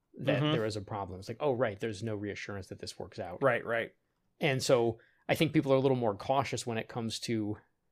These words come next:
Speaker 1: some early access stuff, and I think developers, if they really care about their product, then they're going to be more conscious of that, or maybe they just have a better idea of how much it costs to make a game,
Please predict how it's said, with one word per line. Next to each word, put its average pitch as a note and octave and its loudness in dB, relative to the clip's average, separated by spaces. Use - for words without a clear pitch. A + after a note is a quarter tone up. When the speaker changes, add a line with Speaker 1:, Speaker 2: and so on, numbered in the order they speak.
Speaker 1:
some B2+ 0
early A2 0
access G#2+ -4
stuff, - -2
and C#3+ 0
I C3+ 2
think C3+ -2
developers, A#2 0
if C#3+ 2
they B2+ 2
really D3 4
care C3+ 2
about A#2+ 2
their G2 -4
product, A2 0
then A2+ -4
they're G#2+ 0
going G#2+ -4
to A2 -8
be G#2+ -4
more G2+ -4
conscious A#2+ -2
of A2 -4
that, B2 2
or B2 4
maybe C#3 4
they C3 4
just B2 0
have B2+ 2
a B2 2
better B2 4
idea A2+ 2
of A#2 0
how B2 -2
much A#2 -4
it A#2 -4
costs - -2
to A#2 -4
make G#2 -4
a G#2+ -6
game, A#2+ -4